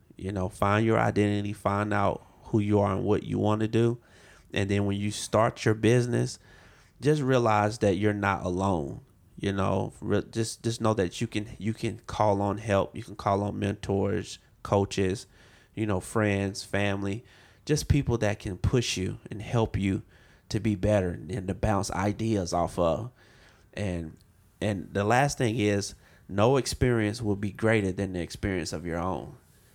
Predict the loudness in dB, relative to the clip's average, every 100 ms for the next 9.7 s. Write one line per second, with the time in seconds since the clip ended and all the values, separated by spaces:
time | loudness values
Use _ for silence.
0 | _ _ -6 0 0 -2 -2 2 2 2
1 | 0 -2 -2 -4 -4 -6 -8 -10 -8 -4
2 | -4 -4 -4 -6 -4 -6 -6 -4 -2 -2
3 | -2 -4 -4 -4 -4 -8 -12 -6 -4 -6
4 | -8 -4 -2 -2 -4 -6 -6 -2 -2 -2
5 | -4 -2 -2 -2 -2 -6 -8 -14 -8 0
6 | 2 2 2 -2 0 -2 0 -2 0 0
7 | 0 -4 -2 2 2 2 -4 -20 -6 -2
8 | 2 2 2 0 0 0 -2 -2 -2 -4
9 | -8 -4 -4 -2 0 0 -2